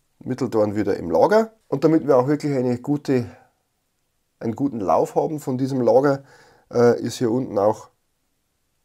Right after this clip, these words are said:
diese Auflage zu beachten, die hier auf diesem Plastikteil aufliegt. Die bekommt natürlich, beziehungsweise das Plastikteil bekommt natürlich auch einen Tropfen von dem Öl.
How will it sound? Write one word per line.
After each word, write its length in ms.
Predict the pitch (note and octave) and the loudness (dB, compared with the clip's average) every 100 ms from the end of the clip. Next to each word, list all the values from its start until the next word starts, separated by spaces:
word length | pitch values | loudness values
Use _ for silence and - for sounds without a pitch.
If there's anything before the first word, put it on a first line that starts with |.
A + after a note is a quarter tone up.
| - | -10
diese 600 | G#2+ G2+ G#2 F#2+ F#2 - | -8 -6 -6 -4 -4 0
Auflage 720 | B2 - A#2 A#2 D3 D#3 D3+ _ _ | 0 2 4 4 4 0 -2 _ _
zu 200 | - D3+ | -8 -6
beachten, 580 | D3 - C3+ - - F3+ - _ _ - | -2 0 0 -2 -4 -4 -6 _ _ -6
die 80 | C3 | -2
hier 240 | C3+ B2+ | 2 2
auf 120 | G#2 - | 2 0
diesem 340 | B2 A#2+ A2 | -6 -6 -6
Plastikteil 640 | A#2+ A2+ - D#3+ D#3 C#3+ D3+ | -2 -2 -2 -6 -2 -2 -2
aufliegt. 540 | - - E3 F3 _ - | -4 -2 -4 -8 _ -6
Die 80 | C#3 | -4
bekommt 380 | B2+ - C3+ G#2 | -4 -2 -4 -2
natürlich, 520 | A2+ C3+ B2+ B2 - | -2 0 0 0 -4
beziehungsweise 500 | - A2+ G#2+ G#2 G2+ | -8 -4 0 0 0
das 120 | G#2+ | -4
Plastikteil 720 | - A#2+ C#3 B2+ - A2 A2 - _ _ _ | -2 -2 -2 -4 2 2 2 -6 _ _ _
bekommt 320 | - - A2 | -10 -4 -4
natürlich 400 | - A2 A2 G#2+ | -4 -4 -4 -4
auch 300 | - A#2+ - - _ _ _ | -2 -4 -4 -18 _ _ _
einen 260 | - B2 A#2 | -2 0 0
Tropfen 540 | B2 B2 - A#2 - _ | 0 -2 -2 -8 -8 _
von 240 | _ - A2+ | _ -6 -4
dem 160 | G#2 | -2
Öl. 280 | G2 C3+ A3 | 2 2 2